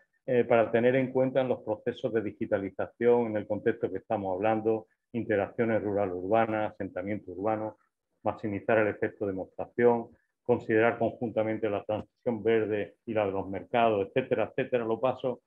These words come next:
pueden ustedes leerlo y le voy a aportar. Demostrar el valor compartido del proyecto, que sea, es muy importante, que generar valor compartido para todos los actores.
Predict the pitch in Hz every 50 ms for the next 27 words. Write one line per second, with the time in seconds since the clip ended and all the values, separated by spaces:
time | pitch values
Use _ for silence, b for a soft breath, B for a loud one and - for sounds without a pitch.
0 | _ _ - 135 139 139 135 131 131 131 131 120 117 113 107 110 120 123 123 117
1 | 117 120 110 104 104 107 107 104 101 - 101 92 - - 127 123 123 123 127 -
2 | _ _ _ _ _ _ _ - 123 113 113 110 - - 135 131 131 131 120 117
3 | 120 117 123 117 - 123 110 110 - 110 104 - 123 123 117 113 110 107 101 -
4 | - 98 107 104 110 120 117 117 - - 104 92 85 - _ _ _ _ - 113
5 | 107 - - 123 120 117 113 110 127 143 139 135 120 123 113 110 104 - 123 123
6 | 127 123 - 117 107 - 101 98 - 110 104 104 104 110 110 101 107 104 107 107
7 | - 104 90 - 104 92 - - 113 107 104 90 101 92 92 90 - 101 98 90
8 | 82 87 85 82 - _ - 117 107 101 104 117 -